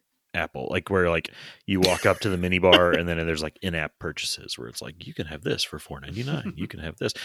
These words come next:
So it's like they're figuring out a way to make you pay money after you die, basically. But it is funny, and also, it's got, like, kind of a mystery element to it that's really intriguing.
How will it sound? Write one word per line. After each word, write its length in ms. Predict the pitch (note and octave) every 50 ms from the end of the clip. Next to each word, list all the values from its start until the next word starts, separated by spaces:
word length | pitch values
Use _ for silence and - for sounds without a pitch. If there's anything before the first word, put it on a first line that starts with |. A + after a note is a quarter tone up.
| - - -
So 120 | - C#3+
it's 140 | C#3+ - -
like 160 | C3+ A#2 F#2+
they're 120 | G2 G#2 G2
figuring 360 | - A#2+ G2+ G2+ G#2 G2 F#2+
out 100 | F#2 F#2
a 40 | E2+
way 120 | F2 F2+
to 80 | E2+ E2
make 240 | E2+ F2 E2 -
you 80 | - F#2
pay 180 | - - F2+ E2+
money 280 | D#2+ D2+ D#2 D#2+ D2+
after 200 | C#2 - - - -
you 60 | - -
die, 240 | - - - - - _ _ _ _ _ _ _ _ _ _ _ _ _ _ _ _ _ _ _ _ _ _ _ _ _ _ _ _ - - -
basically. 320 | - F#2 D#2 - - F2+ - -
But 140 | - G2+ E2+
it 120 | F2 G2+ G2
is 400 | G2 F#2+ F2+ F2 E2 D#2 - - _ _ _
funny, 680 | - - - - - - - A2+ B2+ D3+ E3 E3 D3+ _ _ _ _ _ - -
and 80 | F#2 F#2+
also, 460 | E2+ E2+ F#2+ F#2+ - - G#2+ G#2+ A2
it's 220 | G#2 G#2 F#2+ - -
got, 260 | - G2 F#2 E2+ -
like, 200 | G2+ F2+ D#2+ _ _ -
kind 180 | - - F#2 F#2+
of 100 | F#2 F2+
a 160 | F2 E2 D#2 D2+ D2+ D#2 D#2+ E2 E2+
mystery 960 | E2+ D#2 D#2+ D#2+ E2 E2 E2 E2+ F#2 G2+ - - - - F2 E2+ F2+ F2 F2
element 400 | - F2+ F2+ F#2+ G2+ A#2 A#2 -
to 200 | - - C3+ D3
it 100 | E3 - _ _
that's 240 | - D#2+ - - -
really 240 | F#2 F#2+ F#2+ F#2+ F#2
intriguing. 480 | F#2 F#2 - G2+ G#2+ A2 A#2 C#3 C#3+